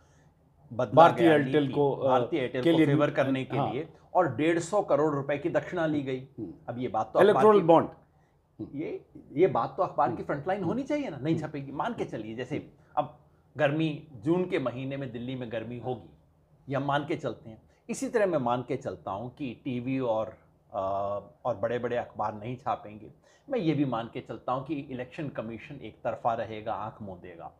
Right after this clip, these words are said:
Speaker 1: इसके बावजूद लोगों तक खबर कैसे पहुंचाई जाए,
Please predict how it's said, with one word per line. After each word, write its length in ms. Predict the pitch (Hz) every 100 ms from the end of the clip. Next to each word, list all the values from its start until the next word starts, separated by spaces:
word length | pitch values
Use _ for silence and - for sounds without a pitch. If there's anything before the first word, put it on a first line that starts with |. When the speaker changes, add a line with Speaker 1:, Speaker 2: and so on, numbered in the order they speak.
| _ _ _ -
Speaker 1:
इसके 380 | 190 - - 185
बावजूद 720 | 113 90 98 104 104 165 127
लोगों 420 | 101 104 98 117
तक 260 | 123 135 -
खबर 260 | - - 120
कैसे 580 | - - 82 - 139 143
पहुंचाई 600 | - 76 - - - - -
जाए, 220 | -